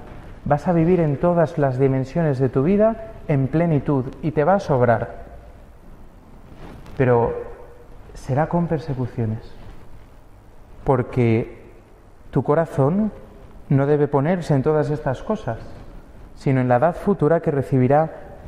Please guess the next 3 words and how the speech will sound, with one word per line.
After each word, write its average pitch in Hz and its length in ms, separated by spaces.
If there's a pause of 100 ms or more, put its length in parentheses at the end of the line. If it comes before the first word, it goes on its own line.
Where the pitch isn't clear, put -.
(160)
vida 156 380
eterna". 113 400 (1300)
¿Eh? 139 140